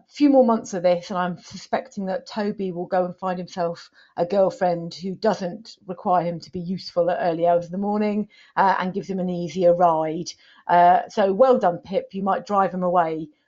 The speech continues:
with this kind of behaviour, and it'll be the best move you ever made. Uh, secondly, all those cows mulling about in the road, "Oh, we'll just have to leave them in the road," after all of this, you know,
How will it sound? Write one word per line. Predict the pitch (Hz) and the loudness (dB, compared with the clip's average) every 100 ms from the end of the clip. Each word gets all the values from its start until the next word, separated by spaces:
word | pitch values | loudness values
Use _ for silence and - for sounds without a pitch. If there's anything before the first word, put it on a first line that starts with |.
| _ | _
with | 170 151 | -6 -4
this | 170 - | -6 -8
kind | - 170 | -6 -4
of | 170 | -2
behaviour, | 170 175 165 165 185 180 | -4 -4 -8 -2 0 0
and | - 175 | -2 -8
it'll | 170 | -10
be | 180 | -8
the | 170 | -6
best | 170 180 - | -6 -8 -8
move | 190 185 185 | -8 -8 -2
you | 175 | -2
ever | 170 | -2
made. | 170 151 160 - _ - - _ _ _ | -6 -8 -14 -20 _ -20 -20 _ _ _
Uh, | 185 180 202 | 4 4 4
secondly, | - 349 208 175 190 208 _ | 0 0 2 2 2 -4 _
all | - 349 370 | -2 0 2
those | 403 339 | 0 -2
cows | - 381 208 190 220 | -2 -2 0 -2 -2
mulling | 254 302 285 | -2 0 0
about | 294 294 | 0 -2
in | 277 | -2
the | |
road, | 294 247 202 | 2 2 2
"Oh, | |
we'll | 262 254 | 0 -2
just | 302 | -4
have | 330 | -6
to | 349 | -4
leave | 339 320 | -4 -4
them | |
in | 330 | -6
the | 311 | 2
road," | 220 170 180 233 - _ _ | 4 4 2 -4 -10 _ _
after | 277 285 302 | -4 -2 -2
all | 349 349 | 0 0
of | 330 | 0
this, | 339 - _ _ _ | -4 -8 _ _ _
you | 285 | 0
know, | 262 220 | 2 2